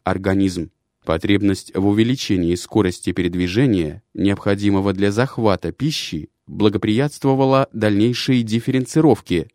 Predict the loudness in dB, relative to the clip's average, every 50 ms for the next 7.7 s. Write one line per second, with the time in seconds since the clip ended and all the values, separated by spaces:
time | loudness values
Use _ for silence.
0 | _ _ -18 -12 -4 0 2 2 2 2 -2 -4 -4 -4 -6 -4 -2 -2 -2 -2
1 | -2 -4 -2 0 -2 -2 0 0 0 2 2 2 0 0 -2 -4 -6 -6 0 2
2 | 2 4 4 2 0 0 0 -2 -4 -2 -2 -2 -2 -2 -4 -6 -6 -4 -4 -4
3 | -6 -6 -10 _ -4 -2 -2 0 0 0 2 2 0 0 0 -2 -6 -6 -6 -12
4 | _ _ _ _ 2 2 4 4 2 -2 -4 -4 -2 0 0 0 0 -4 -6 -8
5 | _ _ _ _ _ -4 -2 0 0 -2 0 0 0 0 0 -2 -4 -8 _ 0
6 | 0 2 2 2 2 0 -2 -2 0 0 2 2 2 2 2 2 2 0 0 2
7 | 2 0 2 2 2 0 0 0 -2 -4 -2 -2 -4 -6